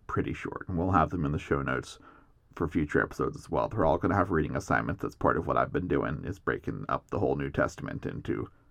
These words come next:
chunks. Don't worry if you don't have a Bible handy, as I'll be quoting what's critical,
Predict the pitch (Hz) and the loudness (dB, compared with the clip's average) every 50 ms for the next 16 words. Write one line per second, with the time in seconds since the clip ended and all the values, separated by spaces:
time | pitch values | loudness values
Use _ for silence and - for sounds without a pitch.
0 | _ _ - - - - - - - - - _ _ _ _ _ _ _ _ _ | _ _ -4 -2 -2 -2 -4 -10 -20 -20 -20 _ _ _ _ _ _ _ _ _
1 | _ _ _ _ - - - - _ _ _ - 123 135 165 196 160 156 147 139 | _ _ _ _ -20 -20 -20 -20 _ _ _ 6 12 12 12 12 12 12 12 12
2 | 131 131 131 - 120 110 101 104 104 104 101 98 92 73 - - - 107 - - | 12 12 12 12 12 12 12 10 10 8 10 10 10 10 10 6 2 0 -2 -2
3 | - - - 104 101 - 110 107 107 131 127 - - 131 123 120 120 117 113 110 | -2 2 2 4 8 10 10 10 10 10 8 12 12 12 12 12 12 10 8 8
4 | 104 - - - 110 - - - 104 110 104 | 6 4 2 2 2 2 2 0 -2 -2 -4